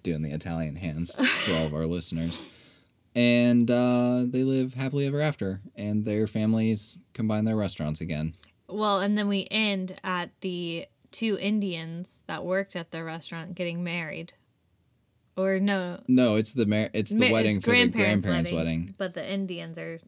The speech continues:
Speaker 2: they
Speaker 1: But
Speaker 2: set the Indians up.
Speaker 1: Yeah, which was
Speaker 2: Which
Speaker 1: cute. I liked that.
Speaker 2: That was, like, a whole other side plot. So let's count how many side plots this movie had. Um, her chef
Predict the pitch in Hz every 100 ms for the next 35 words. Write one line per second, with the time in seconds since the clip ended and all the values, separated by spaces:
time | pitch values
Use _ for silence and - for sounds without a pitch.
0 | - 185 202 185 175 156 170 175 160 160
1 | 156 - - _ - 80 57 107 - -
2 | 104 92 233 202 80 69 - - 92 87
3 | 73 - 71 67 196 277 381 339 240 214
4 | 220 208 269 262 196 151 156 - 160 175
5 | - 226 233 - 254 240 254 226 226 -
6 | 208 196 196 160 170 - 180 170 165 165
7 | 151 165 - - - 196 190 180 - -
8 | - 214 196 190 190 190 196 - - 214
9 | 180 196 -